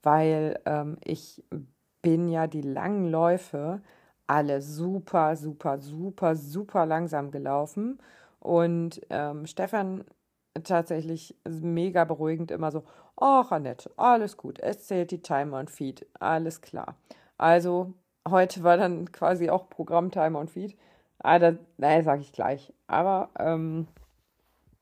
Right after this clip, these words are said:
ja, Time on Feet ist halt wirklich wichtig, ne? Ist eigentlich auch logisch. Den Körper interessiert nicht,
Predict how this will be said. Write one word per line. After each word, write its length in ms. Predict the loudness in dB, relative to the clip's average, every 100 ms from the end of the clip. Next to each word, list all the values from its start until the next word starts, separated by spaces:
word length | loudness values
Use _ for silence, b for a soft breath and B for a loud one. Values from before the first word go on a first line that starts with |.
| _ -4
ja, 180 | -2 -2
Time 320 | -2 -2 -2
on 100 | -4
Feet 240 | -6 -10
ist 160 | -10 -6
halt 200 | -6 -6
wirklich 320 | -12 -14 -12
wichtig, 320 | -12 -10 -12
ne? 200 | -8 -8 -10 b b
Ist 160 | -10 4
eigentlich 420 | 4 4 -2 -2
auch 200 | -2 -2
logisch. 500 | -2 0 0 -4 -8
Den 180 | -10 -6
Körper 360 | 2 2 2 -2
interessiert 600 | -2 -10 -10 -8 -6 -6
nicht, 380 | -10 -12 _